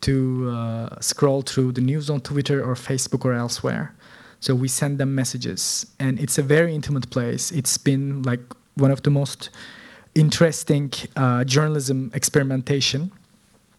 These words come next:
in One forty Journos. Uh, since it's a very intimate place, like, you ha-, you, you, you text your girlfriend, you text your mother,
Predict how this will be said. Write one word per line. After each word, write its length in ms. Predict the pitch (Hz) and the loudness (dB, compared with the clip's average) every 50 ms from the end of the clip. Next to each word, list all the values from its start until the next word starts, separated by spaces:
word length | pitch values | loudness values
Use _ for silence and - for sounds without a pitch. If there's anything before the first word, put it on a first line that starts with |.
| - - | -8 0
in 160 | - 143 135 139 | 2 2 4 4
One 120 | 139 135 | 2 0
forty 280 | 127 - 143 131 131 123 | 2 2 2 2 2 2
Journos. 500 | 123 123 120 123 131 - - - - - _ - - - - - - - - - _ - - | 0 0 0 0 0 -4 -6 -6 -8 -10 _ -20 -20 -20 -20 -20 -20 -20 -20 -20 _ -6 0
Uh, 580 | 139 139 135 135 131 131 127 127 120 110 - - _ _ _ _ _ _ _ _ _ _ | 0 2 2 2 2 0 -2 -2 -4 -6 -8 -10 _ _ _ _ _ _ _ _ _ _
since 320 | - - - 170 170 - 185 | -2 4 6 6 6 4 2
it's 160 | 170 - - | 0 2 4
a 60 | 196 | 4
very 400 | 165 165 170 175 175 170 170 - - | 6 6 4 4 2 0 -2 2 6
intimate 420 | 175 175 175 - 190 170 151 - - | 6 6 8 8 6 4 4 0 2
place, 500 | - 139 127 139 156 - - - - - - - - _ _ _ _ - - | 2 2 2 2 0 -2 -4 -4 -6 -12 -20 -20 -20 _ _ _ _ -10 -4
like, 360 | - 127 151 - - - - - _ _ _ _ _ _ _ | -2 -2 -2 -4 -10 -16 -16 -20 _ _ _ _ _ _ _
you 160 | - 143 139 131 | 2 4 4 4
ha-, 140 | 160 135 - | 2 0 0
you, 260 | 160 143 147 143 117 | 2 2 2 2 0
you, 180 | 147 143 143 139 143 | 0 0 0 2 2
you 120 | 147 143 | 2 2
text 360 | 131 - 156 151 151 - - | 2 2 0 0 0 0 2
your 140 | - 147 139 | 4 4 4
girlfriend, 680 | 135 139 135 127 123 - - 127 123 123 123 120 - - - | 4 2 2 2 2 0 -2 0 0 0 -2 -4 -8 -8 -6
you 80 | - 135 | -4 -4
text 380 | 127 - - 135 131 - - - | -2 0 0 0 0 0 2 4
your 140 | 139 127 | 4 4
mother, 520 | 127 127 123 120 117 117 120 120 117 - | 4 4 2 2 0 -2 -2 -4 -6 -10